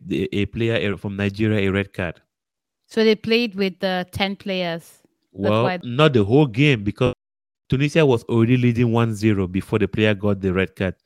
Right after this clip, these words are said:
Speaker 1: But
Speaker 2: But how can
Speaker 1: you
Speaker 2: a
Speaker 1: know how it
Speaker 2: team win,
Speaker 1: goes.
Speaker 2: how can a team go from winning all their games and, uh, being the top team in the first rank of games to
Speaker 1: But you see, that's the beauty of this tournament. If you're in a, in a knockout stage, there's no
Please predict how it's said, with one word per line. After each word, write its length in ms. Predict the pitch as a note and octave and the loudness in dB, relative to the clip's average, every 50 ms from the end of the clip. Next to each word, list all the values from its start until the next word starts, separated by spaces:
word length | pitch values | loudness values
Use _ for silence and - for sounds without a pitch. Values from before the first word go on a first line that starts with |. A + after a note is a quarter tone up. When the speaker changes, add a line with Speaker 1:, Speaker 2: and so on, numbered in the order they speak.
| _ _ _ _ _ _ _ _ _ - | _ _ _ _ _ _ _ _ _ -12
Speaker 1:
But 220 | G2+ G2 F#2 - _ _ _ | -10 -8 -8 -10 _ _ _
Speaker 2:
But 100 | - A#3+ C4+ D#4+ | -2 2 6 6
how 140 | F#4+ G#4+ | 6 6
can 180 | - E4 D4+ C4+ | 6 4 2 4
Speaker 1:
you 80 | A#3+ A3+ | 2 2
Speaker 2:
a 40 | |
Speaker 1:
know 20 | A#2 | 2
how 180 | A#2+ B2 - | 2 2 2
it 60 | - C4+ | 2 0
Speaker 2:
team 80 | A#3+ | 0
win, 100 | G#3 F#2+ F#2 | -2 -2 -2
Speaker 1:
goes. 180 | F#2+ - - _ _ _ | -4 -6 -10 _ _ _
Speaker 2:
how 160 | - D#4+ F4 - | 0 2 2 2
can 140 | - C4 | 0 -4
a 80 | B3 A#3 | -6 -6
team 200 | - - B3+ C4 | -8 -10 -12 -10
go 140 | A3+ B3 B3 | -8 -8 -8
from 180 | A#3+ A#3 G#3+ G3 | -8 -8 -8 -6
winning 240 | G3 G3+ A3 A3 G#3+ | -6 -6 -6 -6 -6
all 180 | F#3+ G3+ G3+ | -4 -4 -2
their 200 | F#3+ F#3+ F3 F3 | -2 -4 -6 -8
games 500 | E3+ F3+ F#3+ G3 G3 G3 G3 G3 F#3 - - - _ _ _ - - - - _ _ | -8 -10 -10 -10 -10 -10 -12 -14 -16 -18 -20 -20 _ _ _ -20 -20 -20 -20 _ _
and, 400 | - G3 G3 F#3+ F#3+ F#3 F3+ F3+ | -10 -8 -6 -6 -6 -8 -10 -10
uh, 160 | F3+ F3+ F3 F3 | -10 -10 -12 -10
being 300 | E3 G3 G#3 A3 A3 G3+ | -10 -8 -8 -6 -6 -6
the 100 | F#3+ F3 | -6 -8
top 480 | - - - G#3 G#3 G#3 _ - - - E3+ - | -8 -4 -2 -2 -2 -2 _ -4 -6 -6 -6 -8
team 300 | - - A3+ G#3 G3+ G3 | -14 -12 -10 -10 -10 -10
in 100 | F#3 F3 | -10 -12
the 80 | E3 E3+ | -14 -16
first 420 | - _ G#3 G3+ G3+ F#3 - - - | -14 _ -10 -10 -10 -12 -14 -18 -16
rank 380 | D#3+ G3 G3 G3+ G3 F#3+ - | -10 -8 -8 -8 -8 -10 -12
of 140 | F#3 F3+ D#3+ - - F3+ F3 E3 | -14 -16 -16 -16 -18 -18 -14 -8
games 540 | F3+ G#3+ A3 G#3+ G#3 G3 G3 E3+ - - - - | -6 -6 -4 -6 -6 -10 -12 -14 -18 -20 -18 -14
to 280 | G3+ F#3+ F3+ E3+ E3 _ _ - | -12 -12 -12 -14 -16 _ _ -10
Speaker 1:
But 240 | F2+ F#2+ G2 G2 | -4 -2 -2 0
you 120 | G2 G2+ G2 | 0 -2 -4
see, 160 | - - B2 | -4 -4 -2
that's 200 | A2+ C3 B2+ A2 | 0 0 0 0
the 80 | G#2 F#2+ | -2 -2
beauty 280 | G2 A#2 A#2+ - C3 | 0 0 0 2 2
of 100 | A2 G#2 | 2 2
this 100 | A#2+ A#2 | 0 -4
tournament. 540 | - - B2 B2+ B2 A#2 G#2+ G2+ F2+ E2+ - - | -6 -6 -4 -4 -2 -2 -2 -2 -2 -2 -4 -2
If 200 | A2+ B2 B2+ - | -2 -2 -2 -2
you're 140 | A#2+ A2 - | -2 -4 -4
in 160 | - A2+ G#2+ | -4 -4 -4
a, 140 | G#2+ G2+ G#2+ | -4 -4 -4
in 100 | - G#2+ | -4 -4
a 60 | G#2+ G2+ | -4 -2
knockout 360 | G#2+ B2 B2+ - C3+ B2+ B2 | -2 -4 -2 0 0 0 0
stage, 380 | - - C3+ C#3 C#3 C#3+ - - | 2 2 4 4 4 2 -2 -6
there's 280 | G2 G2 G#2 G2+ - - | -4 -2 0 0 -2 -2
no 460 | A#2 A2+ A#2+ B2 B2+ B2+ B2 B2 | -4 -2 0 2 2 2 0 0